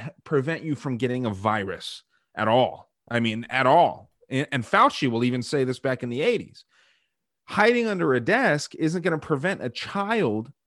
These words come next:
from getting fucked up by a nuclear bomb if they're real, okay? Now, the, the problem with this and why they do this, like, so going back to the sixties, why these kids were hiding under desks,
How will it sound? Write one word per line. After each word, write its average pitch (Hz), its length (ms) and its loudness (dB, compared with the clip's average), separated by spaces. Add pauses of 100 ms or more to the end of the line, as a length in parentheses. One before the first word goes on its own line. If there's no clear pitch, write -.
(120)
from 175 200 -6
getting 202 260 -2
fucked 220 520 0
up 233 240 0
by 139 140 0
a 143 100 -2
nuclear 160 500 -2
bomb 123 480 -4
if 175 240 -4
they're 180 160 -2
real, 151 500 -2
okay? 135 380 -2 (320)
Now, 175 200 2
the, 160 180 0 (120)
the 151 140 2
problem 180 840 0
with 143 260 0
this 120 320 -2
and 131 160 -2
why 143 160 2
they 143 280 -2
do 147 260 -2
this, 101 400 -12
like, 123 180 -6
so 147 260 0
going 143 460 -4
back 135 200 2
to 131 60 -10
the 120 80 -6
sixties, 120 480 -6 (300)
why 139 220 4
these 143 240 2
kids 131 240 -2
were 123 80 -4
hiding 131 340 -2
under 120 160 -2
desks, 107 400 -6